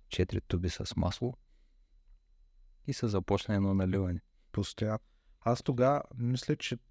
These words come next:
Speaker 2: Тошко ми разказа, че проблема е бил, когато спрете, смисъл, че когато колата върви, е по някакъв начин е държана на лягане, маслото не е изпадало, обаче в момента, в който
Speaker 1: То си
Speaker 2: спрете
Speaker 1: изтичаше постоянно, но по-малко просто.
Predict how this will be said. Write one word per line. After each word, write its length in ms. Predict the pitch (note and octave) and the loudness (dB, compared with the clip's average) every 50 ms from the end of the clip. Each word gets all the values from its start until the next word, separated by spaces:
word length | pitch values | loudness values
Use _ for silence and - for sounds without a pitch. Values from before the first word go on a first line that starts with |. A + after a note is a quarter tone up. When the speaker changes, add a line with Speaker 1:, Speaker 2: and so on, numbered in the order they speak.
| _ _ - | _ _ -4
Speaker 2:
Тошко 340 | - - B2 - - - D3 | 0 0 0 0 0 0 2
ми 400 | C#3+ C#3 C3+ C3 B2 A#2+ A#2 A2+ | 2 4 4 4 4 2 2 2
разказа, 560 | A2 G#2+ G#2+ G#2 - - - A#2 B2 C#3 D3+ | 0 0 -2 -4 -2 0 0 2 2 2 0
че 340 | - - - C3+ B2 A#2+ A#2 - _ _ _ _ _ _ _ _ _ _ _ _ _ _ _ _ _ _ _ _ _ _ _ _ - | -2 0 0 2 2 2 0 -2 _ _ _ _ _ _ _ _ _ _ _ _ _ _ _ _ _ _ _ _ _ _ _ _ -4
проблема 460 | - A2+ G#2 G#2 G#2+ A#2 B2+ C#3+ C#3+ | -2 0 2 2 4 4 4 4 2
е 40 | C3+ | 2
бил, 340 | A#2 A2 B2 C3+ C#3 C3+ B2+ B2 A2+ - - - - - _ _ | 2 2 2 2 2 2 0 -4 -8 -12 -14 -16 -18 -18 _ _
когато 420 | - A2+ G#2+ A2+ A#2+ C3+ - - - | -4 2 4 6 4 4 2 -2 -12
спрете, 380 | - - - A#2+ A#2+ - - | -4 0 2 2 2 2 0
смисъл, 360 | - - A#2 B2 - - C3+ | -2 0 0 0 2 0 -2
че 140 | B2 - - - | -2 -4 -6 -4
когато 640 | - A2+ A2 A#2 A#2+ B2+ - - - C#3 C3+ C3 - - | -2 2 4 4 4 2 2 0 0 0 0 0 -2 -2
колата 380 | - - A#2 B2 - - B2 | 0 2 2 2 4 2 0
върви, 340 | A2+ G#2+ G#2+ G#2 G#2 A2 B2+ | 2 2 2 0 0 2 0
е 80 | C3 B2 | 0 0
по 180 | - - A2+ | 0 -2 0
някакъв 380 | A#2 A#2 A#2 - - B2 - - | 2 2 0 0 -2 -4 -2 -2
начин 300 | A#2 A#2 - - B2+ A#2+ | -2 -2 -2 -2 -2 0
е 60 | A2+ | 0
държана 360 | G#2 G#2 G2+ G#2 A#2 B2 B2+ B2 | 2 0 0 2 2 2 2 2
на 160 | A#2 G#2+ G#2 | 4 4 4
лягане, 300 | G#2+ A#2 B2 C3 C3+ C3 | 4 4 4 2 2 2
маслото 540 | B2 A#2 A2+ - - A#2+ B2 B2 - - B2 | 2 2 0 0 0 0 0 0 -2 -2 0
не 200 | A#2+ A#2 A2+ A#2 | 4 4 6 6
е 60 | A#2+ B2+ | 4 4
изпадало, 520 | A#2 - - - A2+ A2 G#2+ A2 A#2+ C3+ | 2 0 -2 0 2 4 4 4 2 2
обаче 320 | C#3+ C3+ B2+ C3 - - _ _ _ _ _ _ _ - | 2 2 0 0 -2 -6 _ _ _ _ _ _ _ -6
в 140 | - - | -4 -2
момента, 420 | A#2 A2+ A2+ A2+ B2 C3 B2+ - C3 | 0 2 4 4 4 4 4 4 2
в 100 | A#2 A#2 | 2 2
който 340 | - - B2 A#2+ A#2 - - | 2 2 2 2 2 0 -4
Speaker 1:
То 100 | A#2+ A2+ | -6 -4
си 60 | - | -2
Speaker 2:
спрете 160 | - A#2+ B2 | 0 0 0
Speaker 1:
изтичаше 500 | A#2+ - - E3 - - F3+ - - F3+ | 0 0 -2 -2 0 0 0 0 -2 -4
постоянно, 600 | - - E3+ - - - D#3 D#3+ E3+ F3 F3 E3+ | -4 -4 -4 -4 -2 -2 -2 0 0 0 0 0
но 160 | E3+ E3+ D#3+ D3 | 0 0 -2 -2
по-малко 520 | - - E3 E3+ E3 D#3+ D#3 - - - | 0 0 2 4 4 4 4 2 -2 -4
просто. 500 | - C#3 C3 B2 - - - G#2+ G#2 | -2 -2 -2 -2 -2 -4 -4 -4 -4